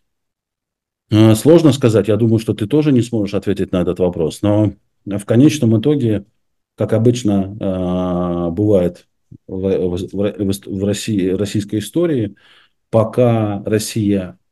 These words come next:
юридически, экономически, политически хотя бы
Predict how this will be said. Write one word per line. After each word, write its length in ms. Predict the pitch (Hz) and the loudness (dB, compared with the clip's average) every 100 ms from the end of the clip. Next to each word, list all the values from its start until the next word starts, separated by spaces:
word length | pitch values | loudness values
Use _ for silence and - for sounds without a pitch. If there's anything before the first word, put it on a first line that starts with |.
| - | -12
юридически, 880 | 101 123 123 117 120 101 - 95 - | 2 4 4 2 -4 -8 -8 -8 -6
экономически, 800 | 110 117 110 113 120 101 - - | -2 2 4 4 4 0 -8 -14
политически 800 | - 123 110 117 123 104 - 98 | -2 2 2 0 -4 -8 -10 -12
хотя 420 | - 98 - 107 | -10 -6 -2 -2
бы 300 | 98 95 | -2 -4